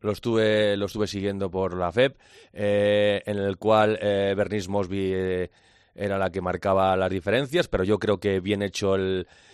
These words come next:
el planteamiento de partido, que meta ella lo que quiera mientras las demás las mantengamos un poco a raya. Eh, al final, eh, creo que hizo un, un, un, lo que te digo, un buen partido. Lástima del último minuto y medio, dos minutos,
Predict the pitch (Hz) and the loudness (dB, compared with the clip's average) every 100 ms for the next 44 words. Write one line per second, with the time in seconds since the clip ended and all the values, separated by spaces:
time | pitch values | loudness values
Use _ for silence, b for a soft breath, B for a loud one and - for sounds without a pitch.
0 | b b 107 104 101 90 101 101 101 107 | b b -2 0 -2 0 0 2 0 0
1 | 101 92 95 107 127 107 113 113 107 107 | 0 2 2 2 0 2 0 2 4 4
2 | 104 101 90 117 120 110 92 101 98 98 | 2 0 0 0 2 0 -2 -2 -2 -2
3 | 98 107 101 95 98 98 98 98 98 95 | -2 -2 -2 -2 -2 -2 -2 -2 -4 -4
4 | 101 92 95 113 123 143 165 B B B | -4 0 0 2 2 2 -2 B B B
5 | B 104 110 110 110 107 107 107 110 - | B -2 0 2 2 4 4 2 0 0
6 | 113 131 139 135 110 113 110 92 127 143 | 0 4 2 2 0 0 0 2 4 6
7 | 117 92 107 113 131 127 107 - 110 113 | 6 4 0 0 0 -4 -6 -14 -10 -8
8 | 110 - 127 135 - - 104 101 104 120 | -8 -6 -4 -4 -8 -8 -6 -2 0 2
9 | 101 131 135 135 131 117 147 147 147 - | 2 0 0 2 2 2 2 2 0 -4
10 | 87 117 147 - 170 156 170 165 b b | -2 2 2 2 -4 -2 -2 -4 b b
11 | b 104 113 131 143 135 131 123 123 127 | b -2 2 2 0 0 0 0 0 -2
12 | 123 120 131 131 123 120 117 120 139 143 | -2 -2 0 2 2 2 0 -2 0 2
13 | 156 156 | 2 0